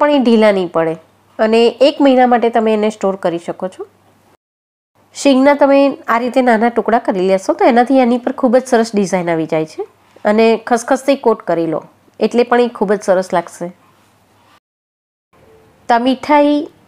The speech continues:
બિલકુલ ખાંડનો ઉપયોગ કર્યા વગર બનાવી શકાય છે અને એક કે બે ચમચી જેટલું જ આમાં ઘી વપરાયું છે. એકવાર બનાવીને આને તમે લાંબો સમય સ્ટોર પણ કરી શકો છો અને ટેસ્ટમાં પણ એ ખૂબ જ સરસ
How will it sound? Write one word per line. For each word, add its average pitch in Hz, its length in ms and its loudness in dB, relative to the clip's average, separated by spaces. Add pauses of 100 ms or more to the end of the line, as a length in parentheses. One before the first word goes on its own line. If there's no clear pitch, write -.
(100)
બિલકુલ 262 420 2
ખાંડનો 277 380 0
ઉપયોગ 254 300 -2
કર્યા 226 260 0
વગર 214 240 -2
બનાવી 175 340 -2
શકાય 160 380 -6
છે 403 100 -6 (260)
અને 214 140 -2 (560)
એક 339 80 0 (140)
કે 370 160 0
બે 247 160 2
ચમચી 240 320 -4
જેટલું 247 260 0
જ 247 80 0
આમાં 220 220 0
ઘી 214 160 0
વપરાયું 165 420 -4
છે. 160 140 -10 (1160)
એકવાર 349 340 2
બનાવીને 294 420 2 (220)
આને 233 180 0
તમે 240 240 0
લાંબો 220 360 0
સમય 247 280 0
સ્ટોર 220 320 0
પણ 214 160 -4
કરી 175 240 -4
શકો 185 300 -6
છો 359 100 -6 (220)
અને 226 120 0
ટેસ્ટમાં 247 540 -2
પણ 269 180 0
એ - 80 -12
ખૂબ 190 200 -4
જ - 100 -12
સરસ 185 240 -2